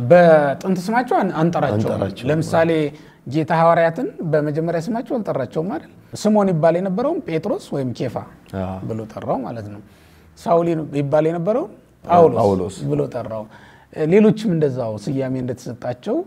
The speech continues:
Speaker 1: እንመለከታለን። በዛው የጸናላቸው ይኖራሉ፣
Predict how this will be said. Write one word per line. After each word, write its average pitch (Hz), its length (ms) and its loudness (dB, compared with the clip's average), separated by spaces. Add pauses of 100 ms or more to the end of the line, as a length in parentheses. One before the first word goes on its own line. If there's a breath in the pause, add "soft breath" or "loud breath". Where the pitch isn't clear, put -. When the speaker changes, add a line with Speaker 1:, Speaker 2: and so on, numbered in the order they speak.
(340)
Speaker 1:
እንመለከታለን። 107 960 -10 (720 loud breath)
በዛው 160 340 4
የጸናላቸው 226 640 2
ይኖራሉ፣ 117 360 -4